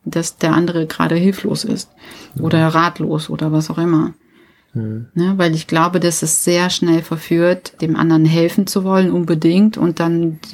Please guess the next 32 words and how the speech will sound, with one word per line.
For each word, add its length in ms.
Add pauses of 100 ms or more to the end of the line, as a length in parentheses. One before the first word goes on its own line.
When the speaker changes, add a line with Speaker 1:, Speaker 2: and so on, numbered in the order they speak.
Speaker 1:
ganz 240
schnell 180
die 100
Lösungsvorschläge 920
kommen, 360 (400)
wenn 160
wir 120
selbst 340
damit 240
nicht 160
umgehen 400
können, 460 (680)
dass 200
der 160
andere 380
gerade 320
nicht 220
weiter 320
weiß. 400
Und 280 (480)
ich 60
habe 120
letztens 360
auch 280 (200)
in 140
einer 220
Übungsgruppe 640
jemanden 480
begleitet, 640 (580)
wo 1040
ich 260
auch, 340